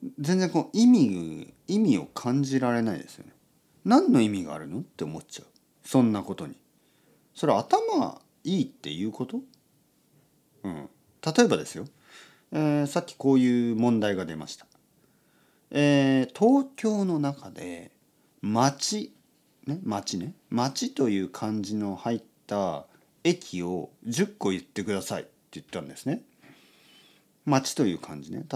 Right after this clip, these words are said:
例えば、田町っていう駅があるし、田町駅ね。御徒町という駅があるし、えー、神保町ですよね。神保町。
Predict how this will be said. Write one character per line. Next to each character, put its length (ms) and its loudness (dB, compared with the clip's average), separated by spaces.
例 80 2
え 60 0
ば、 180 -6
田 160 -2
町 440 -6
っ 40 -20
て 80 -12
い 140 -6
う 20 -6
駅 240 -10
が 140 -8
あ 40 -6
る 120 -12
し、 340 -12
田 100 -14
町 300 -10
駅 160 -16
ね。 200 -12
御 120 -2
徒 460 0
町 440 -2
と 280 -14
い 100 -8
う 20 -8
駅 180 -12
が 100 -8
あ 40 -8
る 60 -16
し、 460 -10
え 280 -4
ー、 20 -8
神 340 2
保 260 6
町 500 2
で 120 -4
す 100 -18
よ 60 -12
ね。 200 -12
神 240 -4
保 160 -2
町。 420 -4